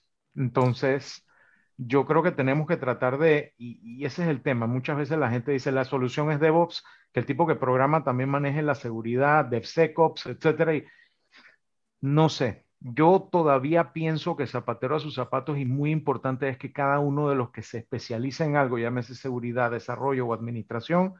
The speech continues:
sepa de seguridad, de, de desarrollo y de administración,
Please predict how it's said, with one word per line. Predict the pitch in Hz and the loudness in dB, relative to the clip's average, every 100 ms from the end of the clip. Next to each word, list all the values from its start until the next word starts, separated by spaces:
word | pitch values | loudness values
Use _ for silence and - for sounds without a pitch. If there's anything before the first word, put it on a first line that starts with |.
| - - - | -20 -20 -20
sepa | - - 214 214 160 | -20 2 6 6 6
de | 143 131 117 | 4 4 0
seguridad, | - 131 120 120 123 131 147 | -2 0 0 2 4 6 6
de, | 147 135 - | 6 4 2
de | 127 113 123 | -4 2 2
desarrollo | 110 117 123 110 131 147 | 2 0 0 2 4 4
y | |
de | 143 | 4
administración, | 127 120 107 117 - 143 147 | 2 0 -2 -4 2 4 4